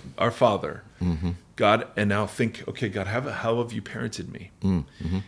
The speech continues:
Speaker 1: And just sit in that for short or long.
Speaker 2: Yeah.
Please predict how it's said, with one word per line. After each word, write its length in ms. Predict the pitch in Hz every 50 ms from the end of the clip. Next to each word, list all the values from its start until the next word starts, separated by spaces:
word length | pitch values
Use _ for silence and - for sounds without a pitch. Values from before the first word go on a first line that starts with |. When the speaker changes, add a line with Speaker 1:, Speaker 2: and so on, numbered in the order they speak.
| - - _ - - -
Speaker 1:
And 680 | 113 110 104 101 98 98 95 95 92 92 92 90 - - - -
just 500 | - - - 131 120 113 104 - - -
sit 400 | - - - - 131 127 117 -
in 180 | - 110 110
that 240 | 107 104 107 - -
for 300 | - - 147 123 113 104
short 420 | - - - - 107 107 113 - -
or 80 | 117
long. 400 | 117 101 95 92 95 92 127 143 - - -
Speaker 2:
Yeah. 140 | 82 90